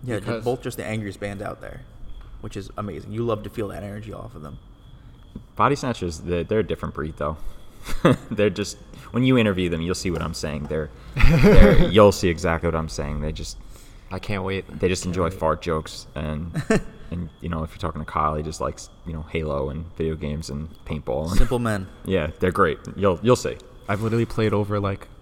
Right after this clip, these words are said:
Speaker 2: a hundred hours of video games in the past two weeks, so I can't wait to talk about video games.
Speaker 3: What game do you play?
Speaker 2: <laughs> Um, let's see. I've beat, uh, Tales of Arise. It's a R P, J R P G that came out.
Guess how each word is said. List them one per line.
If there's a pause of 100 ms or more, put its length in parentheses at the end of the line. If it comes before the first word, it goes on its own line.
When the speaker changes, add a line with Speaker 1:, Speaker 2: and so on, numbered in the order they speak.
(100)
Speaker 2:
a
hundred
hours
of
video
games
in
the
past
two
weeks,
so
I
can't
wait
to
talk
about
video
games.
Speaker 3:
What
game
do
you
play? (260)
Speaker 2:
<laughs>
Um, (380)
let's
see. (140)
I've
beat, (640)
uh,
Tales
of
Arise.
It's
a
R
P,
J
R
P
G
that
came
out.